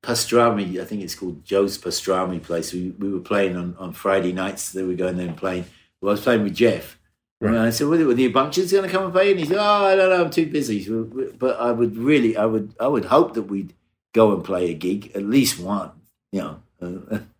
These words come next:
Speaker 1: <laughs> uh, at some point or other.
Speaker 2: At least one.
Speaker 1: It'd be,
Speaker 2: Wait,
Speaker 1: yeah.
Speaker 2: there, there's one song I wanna ask about that I forgot to ask about. Um, it's, it's on, um, Shaka's fourth album. Uh, she did an extremely ambitious medley called Bebop Medley,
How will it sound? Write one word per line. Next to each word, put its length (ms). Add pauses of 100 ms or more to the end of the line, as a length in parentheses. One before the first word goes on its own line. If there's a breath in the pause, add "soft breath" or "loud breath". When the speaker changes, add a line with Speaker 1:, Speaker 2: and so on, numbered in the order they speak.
(120)
Speaker 1:
<laughs> 40
uh, 120
at 140
some 220
point 300
or 80
other. 20
Speaker 2:
At 60
least 180
one. 160 (160)
Speaker 1:
It'd 140
be, 160
Speaker 2:
Wait, 200
Speaker 1:
yeah. 180
Speaker 2:
there, 280
there's 240
one 280
song 160
I 40
wanna 140
ask 300
about 340
that 100
I 60
forgot 380
to 100
ask 200
about. 300 (460)
Um, 560 (500)
it's, 340
it's 280
on, 420 (100)
um, 580 (500)
Shaka's 260
fourth 300
album. 400 (720)
Uh, 280 (100)
she 180
did 360 (220)
an 120
extremely 560
ambitious 680 (480)
medley 360
called 280
Bebop 320
Medley, 460